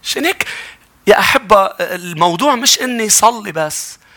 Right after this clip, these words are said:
الموضوع اللي الرب قال لي اليوم إنه صلي صلاة فعالة. فالسؤال هو: كيف نفعل صلواتنا؟ رح نشوف نقاط. كيف نفعل الصلاة؟ لأنه شو بيقول بيعقوب؟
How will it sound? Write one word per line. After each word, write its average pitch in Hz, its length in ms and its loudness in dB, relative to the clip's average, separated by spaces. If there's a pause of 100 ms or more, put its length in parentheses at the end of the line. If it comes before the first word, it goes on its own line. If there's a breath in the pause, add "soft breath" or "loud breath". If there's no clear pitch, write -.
(240 soft breath)
الموضوع 190 580 0
اللي 180 140 0
الرب 170 240 2
قال 151 100 2
لي 139 240 -2
اليوم 127 300 -4
إنه 147 160 -4
صلي 170 340 0
صلاة 143 380 0
فعالة. 135 640 -2 (360 loud breath)
فالسؤال 190 580 2
هو: 135 340 -4 (300 loud breath)
كيف 214 360 0
نفعل 131 920 0
صلواتنا؟ 117 920 -4
رح 104 160 -6
نشوف - 340 -6
نقاط. 113 480 -10 (720)
كيف 196 400 2 (400 loud breath)
نفعل 165 840 2
الصلاة؟ 190 540 4 (360 loud breath)
لأنه 190 260 2
شو 220 140 2
بيقول 285 300 2
بيعقوب؟ 175 760 2